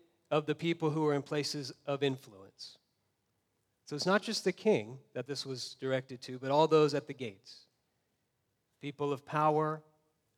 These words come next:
people of resources, and people of influence. These were the, the kind of people at that time in Judah, in Jerusalem, who enjoyed the comforts of life. They had access to the privileges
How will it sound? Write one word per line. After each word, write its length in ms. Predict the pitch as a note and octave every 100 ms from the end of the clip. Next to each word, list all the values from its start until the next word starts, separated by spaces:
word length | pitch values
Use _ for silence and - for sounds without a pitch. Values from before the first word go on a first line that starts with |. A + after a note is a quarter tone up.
| _ _ _ _ _ _ -
people 380 | C#3+ C#3 C3+ C3
of 160 | A#2
resources, 1000 | B2+ D3 D3 D3 C#3+ - C#3 C3+ C3 - _ _ _ _ _ _ -
and 140 | B2+
people 320 | C#3+ C3+ C3
of 100 | A#2+
influence. 680 | A#2 A2+ G2 E2 _ - - _ _ _ _ _ _ -
These 260 | C3+ D3+ C#3+
were 120 | D3
the, 160 | C#3 C3 -
the 80 | C#3
kind 300 | E3 D#3+ D#3
of 140 | -
people 360 | C#3 C3 B2+ B2+
at 200 | D3 D3+
that 180 | D#3 D3+
time 320 | C#3+ C3 C3
in 180 | D3 D#3+
Judah, 340 | C3 C3+ C3
in 180 | C3 D3+
Jerusalem, 720 | D#3+ E3+ D3+ D3 C#3 B2 C3 - _ _ -
who 100 | E3+
enjoyed 400 | E3+ D#3+ F3+ F#3
the 80 | F3
comforts 460 | - A3 G#3 D3 C#3
of 120 | A#2
life. 280 | A2+ F#2+ G2
They 120 | C#3+
had 180 | D3 D#3 C#3+
access 720 | E3 D#3+ - C3+ C3 - - _ _ _ _ _ _ _ _ _ _
to 100 | -
the 80 | C#3
privileges 840 | C3+ D#3 D3 C#3+ C#3 C3+ C3 -